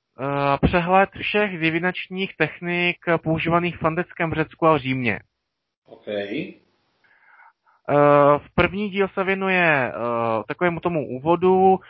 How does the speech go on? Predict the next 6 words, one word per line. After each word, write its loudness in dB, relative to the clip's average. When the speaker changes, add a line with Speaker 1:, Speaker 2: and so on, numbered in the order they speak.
Speaker 1:
a 2
pak, 0
eh, 4
věštění -4
prostřednictvím -6
losů. 6